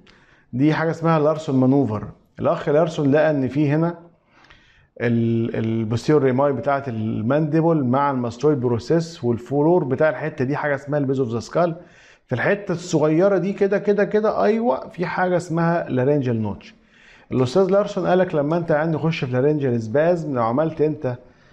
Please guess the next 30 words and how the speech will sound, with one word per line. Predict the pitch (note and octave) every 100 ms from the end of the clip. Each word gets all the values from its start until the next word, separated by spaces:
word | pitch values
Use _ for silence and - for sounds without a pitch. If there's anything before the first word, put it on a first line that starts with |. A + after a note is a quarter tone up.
| _
حطيت | - G#2+ - D3+ D3+ - - - -
صباعك | - A#2 B2+ C#3 B2
وعملت | A2+ A#2 C#3 C#3
بريشر | G#2+ C3+ C#3+ B2
في | A2
اللارينجال | A#2 A2+ A#2 D3+ B2+ A#2+ A#2
نوتش | C#3+ E3 -
دي، | C#3+ A3 - - _ _ _ _ _ _ _ _ _ -
السبازم | B2+ C3+ B2+ D#3+ D3 C3+
بيفك. | A#2 - G2+ - - - _ _ _ _ _
طب | C3+ C3
ليه | D3+ F3+
بيفك؟ | E3+ - C#3+ C#3+
قال | E3+ F#3+
لك | E3
والله | D3
احنا | D#3+ C#3+
مش | B2+
عارفين | A#2 D3+
هو | D3
بيفك | A#2 C3 -
ليه. | A#2 A2
ممكن | A#2+ F#3 F3+ D#3
يكون | C#3 D#3+ E3
عشان | D3 C#3
بنعمل | C3+ D3+ D3
جوس | A#2+ D3 -
راست | D3 D3 C3
مثلًا، | C3+ C#3 C3+
ممكن. | B2+ D#3+ F3+ - C3